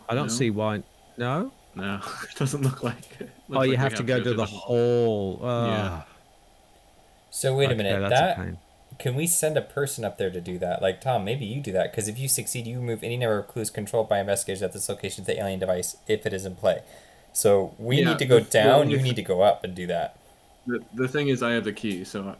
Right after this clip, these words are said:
Speaker 2: I have to be the one to
Speaker 1: Mm.
Speaker 2: unlock the manager's office.
Speaker 3: Oh, you're the one with the
Speaker 2: So
Speaker 3: key. Oh, I see.
Speaker 2: Yeah, I know, I know. That
Speaker 1: Ah.
Speaker 2: whole "I'll just put the,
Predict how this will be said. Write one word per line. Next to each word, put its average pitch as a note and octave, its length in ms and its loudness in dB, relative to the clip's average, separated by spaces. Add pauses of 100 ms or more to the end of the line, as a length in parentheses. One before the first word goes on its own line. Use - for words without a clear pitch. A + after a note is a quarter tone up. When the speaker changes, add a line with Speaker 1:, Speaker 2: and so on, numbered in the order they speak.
Speaker 2:
I A2 140 -2
have G#2+ 220 -6
to A#2+ 60 -2
be A#2+ 120 0
the A#2+ 80 -2
one A#2 160 -2
to F#2+ 60 -4
Speaker 1:
Mm. F2 40 -8
Speaker 2:
unlock F2 300 -12
the F#2+ 80 -8
manager's F2+ 460 -12
office. E2+ 280 -12
Speaker 3:
Oh, C#3+ 200 0
you're C#3 180 6
the D#3 80 6
one B2 140 2
with G#2+ 100 -4
the - 60 -10
Speaker 2:
So F2+ 280 0
Speaker 3:
key. F2 140 -10
Oh, G2+ 240 6
I F#2 140 4
see. - 340 -6 (220)
Speaker 2:
Yeah, G2 360 -2 (240)
I G#2+ 80 0
know, G2+ 320 0 (140)
I A2 100 -6
know. G2+ 300 0 (240)
That A2 220 2
Speaker 1:
Ah. E2+ 80 -6
Speaker 2:
whole A#2 420 0
"I'll A2+ 160 0
just A2 240 -6 (240)
put G#2+ 160 -6
the, G#2 160 -4